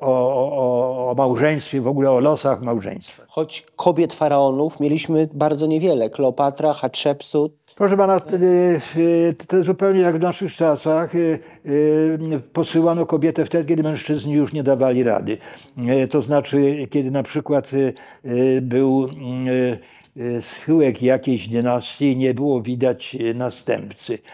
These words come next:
Speaker 1: To wtedy kobietę, y, się wybierało. Czyli albo sytuacja polityczna, jak za czasów Echnatona, y, którego żona, piękna,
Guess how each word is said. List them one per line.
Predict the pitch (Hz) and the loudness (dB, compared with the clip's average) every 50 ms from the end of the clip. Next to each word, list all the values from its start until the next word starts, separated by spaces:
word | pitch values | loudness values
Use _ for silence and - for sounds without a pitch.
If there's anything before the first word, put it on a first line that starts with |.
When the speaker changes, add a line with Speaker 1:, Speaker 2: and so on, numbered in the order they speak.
| - - _ | -20 -20 _
Speaker 1:
To | - 170 | -8 -8
wtedy | - - 165 143 135 | -4 -2 -2 -2 -2
kobietę, | - - 113 95 104 - - - - - - - - - 151 139 135 120 | -2 -4 -4 -4 -6 -8 -8 -8 -10 -10 -10 -10 -14 -18 -18 -16 -16 -14
y, | |
się | - 135 120 | -12 -10 -8
wybierało. | 117 107 120 139 143 | -6 -4 -2 -2 -2
Czyli | 143 143 143 160 | -2 -4 -4 -2
albo | 147 131 143 135 123 131 139 123 - - - - - _ | 0 0 0 2 2 0 0 0 -2 -8 -18 -20 -20 _
sytuacja | - - 147 123 - 135 147 151 147 - 151 139 | -10 -10 -8 -4 0 0 0 0 2 0 0 0
polityczna, | - 131 123 120 123 110 - 151 147 - - - 120 113 110 | 0 0 0 0 -2 -2 -2 -4 -4 -4 -8 -8 -4 -2 0
jak | 113 120 113 113 - 117 117 | 0 0 -2 -4 -6 -6 -4
za | 107 127 120 117 | -2 -2 -4 -2
czasów | - 143 135 - - 139 113 - | -2 -4 -4 -4 -6 -10 -8 -8
Echnatona, | 170 147 120 - - 139 143 139 139 135 - - 139 131 110 101 104 98 101 110 - - - - - - - - - - - - | -8 -8 -8 -10 -10 -10 -8 -6 -8 -8 -6 -6 -4 -4 -4 -4 -6 -8 -10 -12 -14 -18 -20 -20 -20 -20 -20 -20 -20 -20 -12 -6
y, | 110 113 117 117 117 117 | -4 -2 0 0 0 -2
którego | - - 139 131 127 120 127 123 120 | -2 -4 0 0 2 2 2 0 2
żona, | - 123 143 135 120 107 104 98 104 101 - | 4 4 4 4 4 2 0 0 -2 -4 -4
piękna, | - 139 139 135 127 104 - 123 123 117 101 | -4 -2 -2 -2 -4 -6 -4 -2 -2 -2 -2